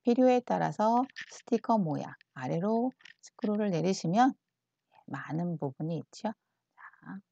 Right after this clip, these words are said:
여기는 나, 내가 보기도 하고, 어, 누군가 들어와서 내 프로필을 보기도 하니까 예쁘게 꾸며 놓는 게 좋겠죠. 네, 이렇게 해서 저는, 음,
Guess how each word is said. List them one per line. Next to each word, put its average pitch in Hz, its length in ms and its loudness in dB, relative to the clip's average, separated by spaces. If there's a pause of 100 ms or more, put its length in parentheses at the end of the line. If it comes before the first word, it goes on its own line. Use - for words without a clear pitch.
(340)
여기는 196 360 -2
나, 170 240 -2 (120)
내가 170 320 2
보기도 208 440 0
하고, 208 680 0 (420)
어, 131 160 -8
누군가 190 420 0
들어와서 170 840 0
내 139 200 -6
프로필을 190 420 -2
보기도 160 400 -6
하니까 214 460 0 (280)
예쁘게 147 680 -6
꾸며 196 280 0
놓는 143 380 -2
게 - 180 -14
좋겠죠. 202 640 -6 (320)
네, - 320 -8
이렇게 165 300 -6
해서 220 260 0 (280)
저는, 165 640 -4
음, 151 260 -6